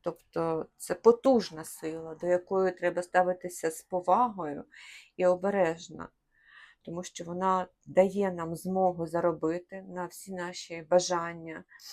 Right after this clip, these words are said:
Але ви маєте, от зразу вам кажу, грати в чесну гру. Ну, давайте я розкрию ще цю карту.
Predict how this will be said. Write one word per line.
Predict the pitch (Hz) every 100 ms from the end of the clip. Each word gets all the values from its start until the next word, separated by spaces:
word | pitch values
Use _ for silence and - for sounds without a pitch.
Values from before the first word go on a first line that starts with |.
| - - _ _ _ -
Але | 180 175 175
ви | 170 175
маєте, | 185 226 240 233 175
от | 175 - - _ _
зразу | - - 175 175 165 160 160
вам | 160 160
кажу, | - 165 180 220 - _ - -
грати | 185 190 196 -
в | 190
чесну | - - 185 - 180 185 185
гру. | 190 190 185 180 - _ _ _ _ _ _ _ _ _ _ _ _ _ _ _ _ _ _ _
Ну, | 254
давайте | 220 202 190 190 180
я | 190
розкрию | 196 - - 185 180 180
ще | - 185
цю | - 185
карту. | - 185 - _ -